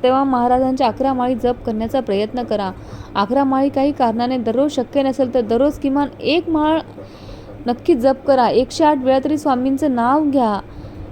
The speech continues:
या पद्धतीने तुम्ही गुरुवारच्या दिवशी अकरा माळी पूर्ण विश्वास समर्थ या श्री स्वामी समर्थ या मंत्राचा जप करायचा आहे. दररोज कमीत कमी एक पा-, एक वेळा तरी तारक मंत्र म्हणायचा प्रयत्न करा.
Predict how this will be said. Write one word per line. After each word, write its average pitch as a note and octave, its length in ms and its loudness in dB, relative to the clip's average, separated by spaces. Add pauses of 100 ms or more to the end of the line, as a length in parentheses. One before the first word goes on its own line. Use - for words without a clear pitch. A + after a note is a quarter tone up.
या B3+ 140 4
पद्धतीने C4 760 2
तुम्ही C4+ 260 -2
गुरुवारच्या B3+ 420 2
दिवशी A#3+ 280 0
अकरा C4 340 0
माळी B3+ 220 0
पूर्ण B3+ 300 -4
विश्वास C#4 560 0
समर्थ B3 420 -2
या C#4+ 260 2 (560)
श्री C#4 120 2
स्वामी C4 340 2
समर्थ C4+ 380 0 (460)
या C4 140 2
मंत्राचा B3 460 0
जप A#3+ 220 0 (100)
करायचा A3+ 380 2
आहे. A3+ 160 2
दररोज B3 360 0
कमीत C4+ 240 -2 (100)
कमी C4 260 0
एक D4 300 -2
पा-, B3+ 200 2
एक C4 260 0
वेळा C#4+ 240 4
तरी D4 120 0
तारक C#4 360 2
मंत्र A#3+ 260 0
म्हणायचा A#3 560 0
प्रयत्न A#3 440 0
करा. G#3 300 0